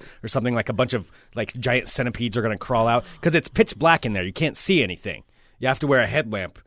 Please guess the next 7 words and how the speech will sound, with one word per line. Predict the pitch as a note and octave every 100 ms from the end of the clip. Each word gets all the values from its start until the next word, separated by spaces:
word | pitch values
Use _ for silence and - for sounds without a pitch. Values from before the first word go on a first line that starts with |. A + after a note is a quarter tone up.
| _
to | -
see. | - - D#3 D2+ - _ - - -
So, | C#3 B2 D#2 - -
uh, | G#2+ D#3+ D#3+
I | A3+
don't | C4
know. | A3 B3 A#2+